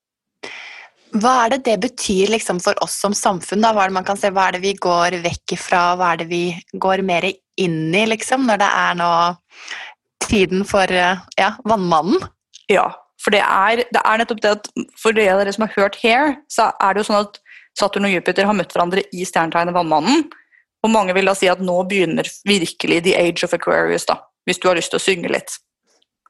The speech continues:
Speaker 2: M-, men for å forstå hva man mener at disse tingene betyr, så trenger du å introduseres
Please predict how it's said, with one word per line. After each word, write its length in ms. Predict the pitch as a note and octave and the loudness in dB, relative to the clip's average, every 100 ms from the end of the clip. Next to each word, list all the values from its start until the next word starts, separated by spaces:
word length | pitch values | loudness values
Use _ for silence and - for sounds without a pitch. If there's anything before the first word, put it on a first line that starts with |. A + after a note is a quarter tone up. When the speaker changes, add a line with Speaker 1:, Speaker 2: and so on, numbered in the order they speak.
| _ _ _ _ _ _ _ G3+ | _ _ _ _ _ _ _ -6
Speaker 2:
M-, 100 | - - G#3 | -6 0 2
men 160 | A3 A3+ | 2 2
for 100 | A3+ | 0
å 60 | |
forstå 340 | A#3 - A#3 F#3+ A3 - - _ - F3 | -2 -2 0 2 2 0 -12 _ -14 0
hva 120 | F3 F3 | 2 2
man 160 | G3 | 2
mener 160 | G#3 F3+ | 0 0
at 80 | F#3+ | -2
disse 160 | G#3 G3 | -4 -2
tingene 220 | F3+ F#3 | -2 0
betyr, 360 | G#3 C4 C#4+ - _ | 2 2 2 -2 _
så 140 | - G#3+ | -8 -4
trenger 320 | - F3 F3 | 0 0 0
du 80 | F3+ | 0
å 60 | - | 0
introduseres 960 | F#3 G3 G3+ - D#3 D#3+ F3+ - - | -2 -4 -4 0 0 2 0 -4 -12